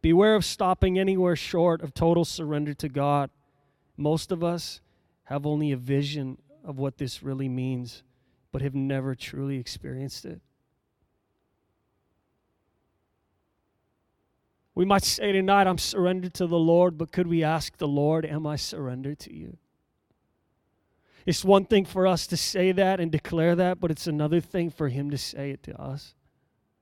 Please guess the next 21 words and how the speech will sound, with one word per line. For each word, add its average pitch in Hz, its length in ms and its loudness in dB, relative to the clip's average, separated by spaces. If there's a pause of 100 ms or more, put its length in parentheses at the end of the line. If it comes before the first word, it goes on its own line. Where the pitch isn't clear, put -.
(1700)
We 185 80 0
can 214 120 2
say 214 220 2
a 202 60 6
lot 196 220 8
of 196 80 0
things 196 300 0
to 190 80 -2
God, 175 340 6
but 170 80 2
it's - 180 -4
different 196 380 -2
when 170 140 2
he 160 100 -2
says 156 340 -4
it 160 180 -8
to - 120 -12
us. 147 400 -8 (1400)
When 160 100 -2
he 180 120 2
puts - 460 4